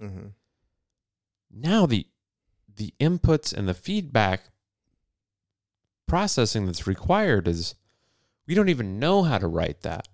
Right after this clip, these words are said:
Speaker 2: I mean, how many muscles do you have in your hand?
Speaker 1: Well, yeah, and no, I see what you're saying, definitely on that, how it's divine, because what to me is divine is the power source.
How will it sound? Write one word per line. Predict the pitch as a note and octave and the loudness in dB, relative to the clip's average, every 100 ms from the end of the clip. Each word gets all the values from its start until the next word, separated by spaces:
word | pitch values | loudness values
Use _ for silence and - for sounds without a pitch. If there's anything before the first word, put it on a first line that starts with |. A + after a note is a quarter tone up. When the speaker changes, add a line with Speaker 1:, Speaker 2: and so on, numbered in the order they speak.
| _ - | _ -4
Speaker 2:
I | |
mean, | C3+ C3+ | -2 0
how | F3+ | 0
many | A#3+ F#3+ | 0 0
muscles | C3+ D3 - B2 | 2 2 2 0
do | A2 | 0
you | G#2+ F#2+ | -2 0
have | G#2+ F#2 | 2 0
in | F2 | -2
your | F2 F2+ | -4 -4
hand? | F2 E2 - - - _ _ _ _ | -4 -4 -8 -18 -20 _ _ _ _
Speaker 1:
Well, | D3 | -6
yeah, | D#3 C3 | -6 -6
and | C3 | -4
no, | C#3 | -2
I | C#3+ | -2
see | - | -2
what | D#3+ - | -4 -4
you're | G#2+ | -6
saying, | - A2+ A2+ G#2 G2 - _ _ A2+ | -4 -2 0 -2 -4 -10 _ _ _
definitely | A2+ - G2 G#2+ - | -8 -6 -8 -6 -6
on | G#2 G2+ | -8 -6
that, | G2+ F2+ | -8 -10
how | G2 A2 | -10 -8
it's | G2 - | -8 -10
divine, | - F#2+ F#2 F#2+ E2+ | -12 -8 -8 -8 -10
because | - G#2+ - | -10 -10 -8
what | C3+ - | -12 -10
to | A#2 | -6
me | A2+ B2 | -4 -6
is | G#2+ | -8
divine | - F#2 F2+ F2+ | -10 -10 -10 -12
is | E2 | -14
the | - | -16
power | - - D2 - | -16 -16 -14 -14
source. | - - - - | -16 -16 -18 -20